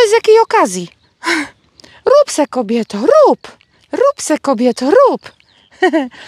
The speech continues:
Tu zaczęłam plewić. Idzie,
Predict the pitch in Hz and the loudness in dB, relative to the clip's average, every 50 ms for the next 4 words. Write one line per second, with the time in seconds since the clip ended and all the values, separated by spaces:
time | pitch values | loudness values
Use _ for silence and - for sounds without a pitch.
0 | - _ - - 339 311 285 320 311 - 311 302 302 294 277 - 311 277 254 220 | -20 _ -4 -2 -2 0 0 0 0 0 -2 -2 -2 -2 -2 0 0 0 0 0
1 | 254 294 339 - - _ _ _ _ _ _ _ _ - _ _ _ _ _ - | -2 -6 -6 -8 -12 _ _ _ _ _ _ _ _ -20 _ _ _ _ _ -20
2 | _ - _ _ _ _ _ - - - - - - - - - _ _ - 285 | _ -20 _ _ _ _ _ -20 -20 -20 -20 -20 -20 -20 -20 -20 _ _ -2 0
3 | 330 330 269 269 330 330 339 339 | 0 0 2 2 2 4 2 2